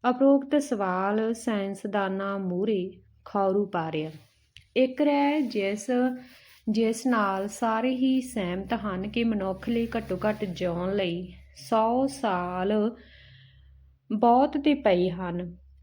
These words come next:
ਅਜੋਕੀ ਦੁਨੀਆ 'ਚ ਇਸ ਉਮਰ ਦੇ ਬਥੇਰੇ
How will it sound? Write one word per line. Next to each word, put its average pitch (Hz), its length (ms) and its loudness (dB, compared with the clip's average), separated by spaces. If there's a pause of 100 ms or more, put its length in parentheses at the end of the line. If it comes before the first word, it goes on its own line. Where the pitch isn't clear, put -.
(100)
ਅਜੋਕੀ 247 500 2
ਦੁਨੀਆ 190 460 0
'ਚ 196 120 -6
ਇਸ 190 320 -2
ਉਮਰ 185 280 -2
ਦੇ 185 200 -2
ਬਥੇਰੇ 190 760 -2